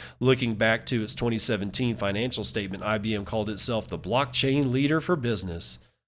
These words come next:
All mention of the technology is now absent from company statements. Who'da thunk, right? I mean, it, what, couldn't have possibly been us unwashed,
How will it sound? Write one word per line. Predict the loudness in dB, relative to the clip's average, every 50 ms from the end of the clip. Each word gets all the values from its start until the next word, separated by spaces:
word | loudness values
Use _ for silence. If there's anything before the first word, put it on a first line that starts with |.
| _ _ _ -2
All | 0 2 2 2 2
mention | 2 2 0 0 0 0 0 0 -2
of | -2 -4
the | -6 -6
technology | -2 -2 -2 -2 0 0 0 0 0 0 0 -2 -2 -4
is | -2 -2
now | -2 -2 0 -2 -2 -2
absent | 0 2 2 2 2 2 0 -2 -2 -4 -6 -8 -12 -16 _ _ _ _ _ _
from | -4 -4 -2 -2 -2
company | -2 -4 -4 -4 -4 -4 -4 -4
statements. | -4 -2 -2 -2 -2 -2 -4 -6 -6 -6 -4 -2 -2 -2 -4 -6 _ _ _ _ _ _ _ _ _ _ _ _ _ _ _ 4
Who'da | 4 6 6 6
thunk, | 6 6 8 8 8 6 4 -2 -12 _ _ _ _ _ _
right? | -2 4 6 6 6 6 4
I | 4 4
mean, | 4 4 4
it, | 4 4
what, | 6 4 4 4 4 0
couldn't | 0 0 0 0
have | 4
possibly | 6 8 8 8 6 2 0 2 2 2 4
been | 4 4 6 6
us | 6 6 4 4
unwashed, | 4 4 4 4 2 2 2 2 2 4 4 2 0 -2 -6